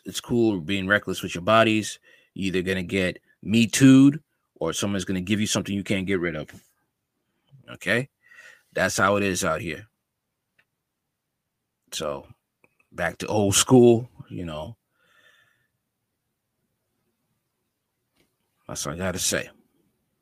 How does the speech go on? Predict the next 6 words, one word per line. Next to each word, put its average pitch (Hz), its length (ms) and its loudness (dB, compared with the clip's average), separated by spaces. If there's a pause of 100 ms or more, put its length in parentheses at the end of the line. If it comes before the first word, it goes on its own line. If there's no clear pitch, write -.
(400)
Hurt 120 260 2
people, 110 340 -4
hurt 107 240 0
people. - 400 -6 (400)
All - 80 -14
right? 92 260 -6